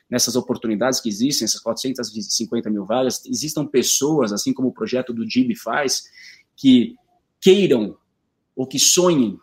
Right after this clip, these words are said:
estar dentro de, dessas vagas ou dessas posições. Eu acho que esse é o nosso grande papel. É gerar nessas, ge-, gerar na, na, na, na, nas pessoas que estão vindo, né, no caso do dib, do Projeto PRO, na juventude que vem de, de classes que são menos favorecidas,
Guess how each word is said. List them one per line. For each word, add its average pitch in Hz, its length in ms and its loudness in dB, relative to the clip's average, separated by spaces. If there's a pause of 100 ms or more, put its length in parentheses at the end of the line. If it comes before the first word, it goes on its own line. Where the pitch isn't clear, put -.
(460)
estar 120 480 -4 (340)
dentro 120 400 -4
de, 110 420 -2
dessas 117 360 -4
vagas 117 360 -4
ou 110 60 -6
dessas 113 320 -4
posições. 104 640 -6 (100)
Eu 139 60 -4
acho 147 140 -4
que 160 80 -2
esse 190 200 2
é 175 40 0
o 151 40 -2
nosso 147 240 -4
grande 127 240 0
papel. 101 400 -8 (560)
É 127 100 0
gerar 143 320 2
nessas, 156 420 0 (100)
ge-, 127 180 0
gerar 131 380 0
na, 139 140 -2
na, 110 220 -2
na, 104 180 -4
na, 98 320 -8 (340)
nas 117 120 -8
pessoas 131 320 -2
que - 100 -4
estão 113 200 -4
vindo, 131 300 2
né, 120 100 2
no 120 80 2
caso 123 240 -2
do 117 80 0
dib, 123 220 2
do 113 100 0
Projeto 113 360 -4
PRO, 139 360 -2
na 110 80 -2
juventude 120 680 -4
que 104 140 -8
vem 123 280 0
de, 107 360 -4
de - 160 -10
classes 120 520 -4
que 117 140 -4
são 113 160 -2
menos 123 240 0
favorecidas, 120 920 -2